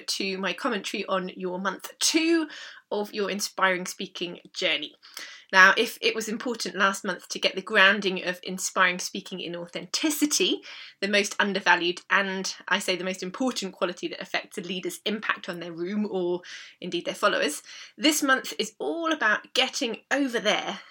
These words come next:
uh, to the other side of the room, away from yourself, and putting your focus on your audience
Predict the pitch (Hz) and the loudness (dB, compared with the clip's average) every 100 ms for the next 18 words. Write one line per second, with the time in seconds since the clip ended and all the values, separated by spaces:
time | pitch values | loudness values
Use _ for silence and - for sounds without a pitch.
0 | - - - 185 214 247 226 202 180 185 | -14 -12 -8 -6 -2 -2 -2 -4 -6 -6
1 | 165 175 175 254 - 196 240 294 226 190 | -8 -6 -6 -8 -6 0 0 0 -2 -4
2 | 202 190 185 - - - - - 214 208 | 0 0 0 -4 -14 -16 -16 -8 -6 -2
3 | 269 262 247 202 208 - 190 - 196 - | 0 0 0 -2 -4 2 2 2 -2 -2
4 | - - - - 214 240 226 202 220 - | -6 -14 -20 -6 2 2 2 -2 -4 -4
5 | 240 214 196 196 - | -4 0 -2 -2 -6